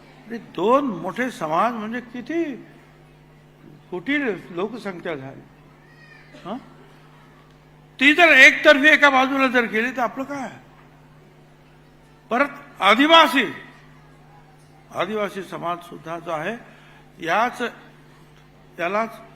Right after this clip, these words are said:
अ, या गोष्टीला जो घाबरला खरं म्हणजे. आणि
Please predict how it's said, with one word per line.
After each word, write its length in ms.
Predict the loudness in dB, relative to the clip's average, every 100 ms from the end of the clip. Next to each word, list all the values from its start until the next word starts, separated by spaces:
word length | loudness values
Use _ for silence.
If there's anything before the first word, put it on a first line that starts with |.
| -20 -20 -20 -20
अ, 320 | -12 -8 -8 -10 -16 -20 -20 -20 -20 -20 -20 -20 -20 -20 -20 -20 -20 -10
या 100 | -8
गोष्टीला 460 | -6 -8 -6 -6 -4
जो 140 | -6 -8
घाबरला 360 | -8 -6 -6 -8
खरं 220 | -10 -14
म्हणजे. 220 | -14 -20 -20 -20 -20 -20 -20 -20 -20 -20 -20 -20 -20 -20 -20 _ -20 _ -20 -20 -20 -20 -20 -4
आणि 160 | -2